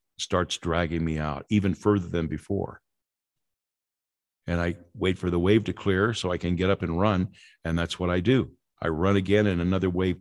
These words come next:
pounds me down on the sand. My mom's witnessing this from the shore, not sure exactly what to do about it. Meanwhile, that is the,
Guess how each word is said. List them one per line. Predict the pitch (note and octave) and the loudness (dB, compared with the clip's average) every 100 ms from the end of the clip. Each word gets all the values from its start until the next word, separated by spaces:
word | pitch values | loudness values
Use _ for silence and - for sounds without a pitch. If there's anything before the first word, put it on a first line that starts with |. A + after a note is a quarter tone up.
| _ | _
pounds | - F#2+ F#2+ D#2+ - | -4 0 0 0 -4
me | D#2 | -4
down | D#2 D2 | -4 -6
on | C#2 | -6
the | C#2 | -10
sand. | - - - - - _ _ _ _ _ _ _ _ _ _ _ _ | -12 -14 -16 -18 -20 _ _ _ _ _ _ _ _ _ _ _ _
My | F#2+ | 4
mom's | G2+ B2+ C3 G2 | 6 6 4 4
witnessing | A2+ C3 A2 F2 - F2+ | 4 4 2 -4 -2 0
this | F#2 F#2 | 0 0
from | - E2+ | -2 -4
the | D#2+ | -4
shore, | - A#2 D#2+ D#2 - _ _ _ _ _ _ | 2 2 2 -2 -4 _ _ _ _ _ _
not | G#2 G2+ | 0 2
sure | - | 0
exactly | F#2+ F2 G2+ F#2 | 0 2 0 0
what | E2+ F2+ | -2 -2
to | D#2+ | -2
do | C#2 A#2+ | 2 2
about | D#2 B1+ E2 | 2 -6 -8
it. | - _ _ _ _ _ _ _ _ _ _ _ | -14 _ _ _ _ _ _ _ _ _ _ _
Meanwhile, | G2+ B2 A2 G2 F#2+ - - | 4 6 6 4 2 -2 -8
that | G#2 A#2+ C3+ | 0 2 2
is | A2 | -2
the, | - | -2